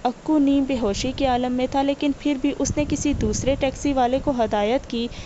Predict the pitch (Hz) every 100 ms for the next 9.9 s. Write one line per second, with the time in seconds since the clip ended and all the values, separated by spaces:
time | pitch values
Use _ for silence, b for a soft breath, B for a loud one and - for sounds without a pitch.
0 | B - 294 294 277 233 208 240 254 269
1 | - 262 240 220 214 240 233 208 202 214
2 | 247 - 220 214 220 262 247 226 B B
3 | B 277 262 277 269 285 277 277 262 269
4 | 247 220 247 254 - 269 269 269 277 254
5 | 226 214 214 240 - 285 254 226 269 -
6 | 208 214 247 247 226 202 202 202 B B
7 | B - - 254 240 269 247 226 240 233
8 | 233 208 - 254 269 262 254 254 233 220
9 | 254 285 269 202 - 285 - 240